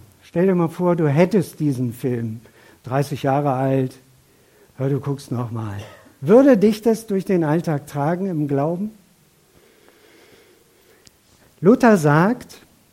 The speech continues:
„Steck die Augen in die Ohren.“ Na, wie geht das denn?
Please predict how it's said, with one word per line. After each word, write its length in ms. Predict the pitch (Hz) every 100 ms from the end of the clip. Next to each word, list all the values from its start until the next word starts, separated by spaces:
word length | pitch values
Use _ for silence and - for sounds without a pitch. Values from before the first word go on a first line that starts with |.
| _ _ _ _
„Steck 420 | - - 226 - -
die 200 | 170 156
Augen 540 | 151 175 196 214 220
in 200 | 160 180
die 120 | 185
Ohren.“ 600 | 170 156 160 156 120 98 - _ _ _ _ _ _ _ -
Na, 180 | 107 113
wie 80 |
geht 320 | 127 131 110 139
das 300 | 147 - -
denn? 160 | 98